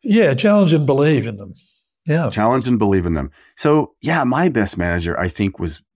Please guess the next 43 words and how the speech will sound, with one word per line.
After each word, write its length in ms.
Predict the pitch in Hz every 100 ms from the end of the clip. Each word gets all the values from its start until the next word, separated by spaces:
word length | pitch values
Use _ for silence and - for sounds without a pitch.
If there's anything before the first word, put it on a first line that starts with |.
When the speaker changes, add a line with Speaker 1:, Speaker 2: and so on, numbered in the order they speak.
| _ -
Speaker 2:
very 300 | 127 170 107
similar. 600 | - 80 73 73 82 - _ 101
I 80 |
mean, 300 | 98 95 95 - -
this 180 | 127
is 80 | 160
somebody 240 | 156 131 110
that 200 | 98 -
I 100 | 107
would 240 | 104 90 80
follow 260 | 87 85
to 120 | 82 85
the 160 | 80
ends 160 | 85 71
of 80 | 69
the 80 |
earth. 220 | 69 65 _ _ _ _ _ _ -
And 420 | 127 120 113 107 - _ _
the 200 | 110 104
thing 420 | 104 - 180 208 180
that 180 | 117
worked 300 | 101 110 -
for 160 | - 98
me 300 | 92 98 139
is 280 | - 113 107 98
I 120 | 139
was 200 | 175 98
given 280 | 107 98 87
a 60 |
really 320 | 85 101 104
broad 540 | 87 85 90 87 92 85
charter 640 | - 92 92 117 165 202 _ _ _ _ -
and 320 | 107 98 92
told 300 | - 113 107
to 80 | 101
just 280 | 95 92 95
go 160 | 98
do 280 | 85 92 104
it. 180 | 53 - _
And 420 | 92 90 85 82 -
if 160 | 92 101
I 100 | 101
had 260 | 95 85